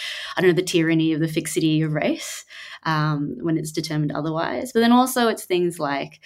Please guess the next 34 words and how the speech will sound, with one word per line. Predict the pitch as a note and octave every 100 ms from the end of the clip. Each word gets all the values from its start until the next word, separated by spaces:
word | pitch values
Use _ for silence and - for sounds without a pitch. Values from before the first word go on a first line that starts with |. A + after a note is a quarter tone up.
| - - _ _ -
the | E3+
body | D#3 E3 D#3+ D3
as | - D3+
the | D#3
original | D3 D3+ D#3 D3+
signifier | - D#3 D#3 D#3 - - - -
of | D#3+
race, | - - - - - _
either | D3 D3+ D3
through, | D3+ D3 C#3+ C#3+
through | - - D3+
phenotype | D#3 D3 C#3+ D3+ - C3+ C3+ - - -
or, | C3 -
or | C3
genotype, | C3+ C#3 C3+ C#3 - B2+ - -
you |
know, | C#3 C3+
the, | - - _
the | -
colour | - C#3+
of | C#3
your | -
skin, | - - D3+ C#3+
the | C#3+
way | C3
your | C#3
hair | C#3+ - D3+ D3
looks, | - - - - - - - - -
or, | C3+ C3+ C#3 C3+ - -
um, | C3+ C3 - B2 _ -
the | C#3+
kind | D3 C#3
of | C#3 - _ _ _ -
genomic | C#3 C#3+ C#3 C3+ C3